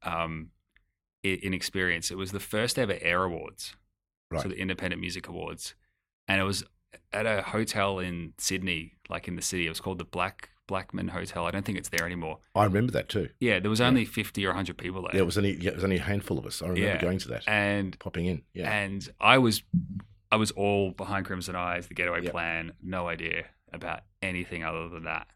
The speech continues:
Speaker 1: And, but I, but I was a part of Air. And, uh, Wally DeBacca, Gaultier performed, um, Heart's a Mess,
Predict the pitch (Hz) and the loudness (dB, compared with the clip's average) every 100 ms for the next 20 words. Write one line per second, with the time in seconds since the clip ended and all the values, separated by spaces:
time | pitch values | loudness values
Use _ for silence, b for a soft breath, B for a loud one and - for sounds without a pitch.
0 | _ _ - 87 85 82 80 85 - - | _ _ -10 -4 -2 -2 -4 -10 -10 -4
1 | 101 87 85 - 90 85 82 - 87 85 | 2 4 4 0 -2 -2 -4 -4 -2 -2
2 | 85 85 82 80 - _ _ _ _ _ | 0 2 2 0 -6 _ _ _ _ _
3 | _ 104 98 92 92 90 - _ _ - | _ 2 4 2 0 -4 -8 _ _ 0
4 | 92 87 87 98 95 90 85 85 92 82 | 4 4 4 2 0 0 0 0 -2 -2
5 | 90 - 90 85 - - 95 87 85 87 | -2 -2 -4 -4 -6 -8 -4 -2 -4 -8
6 | - - _ _ 87 85 82 82 82 - | -14 -18 _ _ -4 -2 -2 -4 -10 -12
7 | - 90 - 85 80 - - | -4 -2 -2 -4 -4 -2 -6